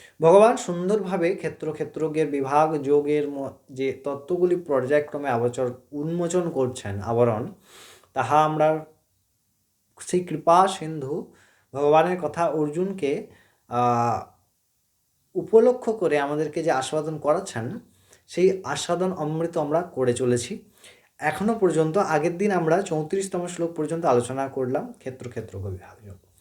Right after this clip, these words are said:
এই ক্ষেত্র এবং ক্ষেত্রজ্ঞের বিভাগ আলাদা, তাহার প্রকৃতি, তার গুণ, তার তত্ত্ব, তার বর্তমান,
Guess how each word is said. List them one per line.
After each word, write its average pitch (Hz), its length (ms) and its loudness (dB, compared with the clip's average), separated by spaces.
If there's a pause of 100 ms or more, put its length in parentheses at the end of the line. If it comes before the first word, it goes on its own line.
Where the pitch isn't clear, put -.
(300)
এই 180 100 -6
ক্ষেত্র 180 420 0
এবং 190 180 4
ক্ষেত্রজ্ঞের 160 560 -2
বিভাগ 143 600 -2
আলাদা, 135 640 2
তাহার 143 360 -2
প্রকৃতি, 147 480 -6
তার 117 280 -2
গুণ, 170 420 0
তার 117 200 0 (100)
তত্ত্ব, 139 360 -8
তার 131 220 -2
বর্তমান, 139 640 0